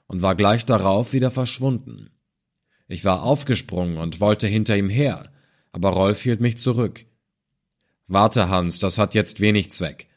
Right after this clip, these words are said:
Der Mann hat uns in jedem Falle erkannt. Wir müssen zusehen, dass wir Dark finden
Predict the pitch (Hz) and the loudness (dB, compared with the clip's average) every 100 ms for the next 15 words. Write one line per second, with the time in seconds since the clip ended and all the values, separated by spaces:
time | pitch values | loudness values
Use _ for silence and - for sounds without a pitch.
0 | _ _ _ _ _ _ 92 95 107 120 | _ _ _ _ _ _ -2 2 4 4
1 | 120 113 104 104 104 120 117 117 107 98 | 4 2 4 4 4 4 4 4 4 4
2 | 98 - 104 85 - - _ _ _ _ | -2 -4 -6 -4 -10 -12 _ _ _ _
3 | _ _ _ _ _ 120 131 139 120 151 | _ _ _ _ _ 2 4 2 2 2
4 | 156 131 120 113 123 107 117 120 - 90 | 4 4 4 4 2 4 4 4 0 -4
5 | 80 76 - | -4 -12 -18